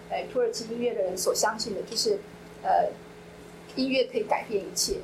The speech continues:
就是接受跟自己不同的音乐文化，只会让那个土耳其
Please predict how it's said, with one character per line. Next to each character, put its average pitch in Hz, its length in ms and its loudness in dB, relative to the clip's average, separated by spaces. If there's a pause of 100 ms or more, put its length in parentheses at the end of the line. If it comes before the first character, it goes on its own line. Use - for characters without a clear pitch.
就 247 60 -4
是 240 80 -2
接 285 240 2
受 302 160 8
跟 262 180 0
自 254 120 -2
己 - 140 0
不 254 120 -2
同 190 240 -4
的 190 80 0
音 220 160 -4
乐 220 140 2
文 160 80 0 (120)
化， - 200 6
只 - 120 -2
会 220 120 2
让 214 240 4
那 - 80 -10
个 - 200 4
土 208 100 2
耳 175 120 4
其 - 140 0